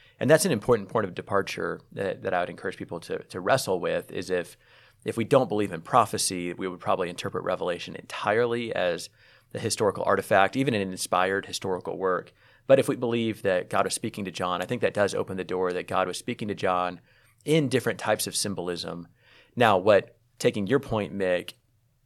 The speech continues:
and this is where I would land, um, I, I see it the same way, is that the way that God was speaking to John, or at least how God was inspiring John to relay his vision,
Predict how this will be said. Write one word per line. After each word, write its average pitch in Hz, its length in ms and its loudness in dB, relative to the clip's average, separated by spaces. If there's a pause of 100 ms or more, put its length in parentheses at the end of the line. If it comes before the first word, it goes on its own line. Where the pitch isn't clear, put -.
(200)
and 113 80 0
this 113 120 2
is 104 80 -2
where 95 140 4
I 98 120 6
would 92 120 4
land, 90 380 -2
um, 90 280 -6
I, - 180 -6
I 104 40 -6
see - 140 -4
it - 40 -4
the - 60 -10
same 87 240 -4
way, 90 340 0 (400)
is 107 180 0
that 92 280 6
the 104 80 0
way 113 300 4
that 104 160 0
God 95 160 2
was 90 100 -4
speaking 98 300 -4
to 92 100 -10
John, 101 380 0
or 92 100 4
at 90 80 -2
least 110 240 0
how 113 180 6
God 104 220 4
was 98 140 0
inspiring 92 720 0
John 90 380 -2
to 87 180 -8
relay 90 380 0
his 95 180 -4
vision, 85 420 -6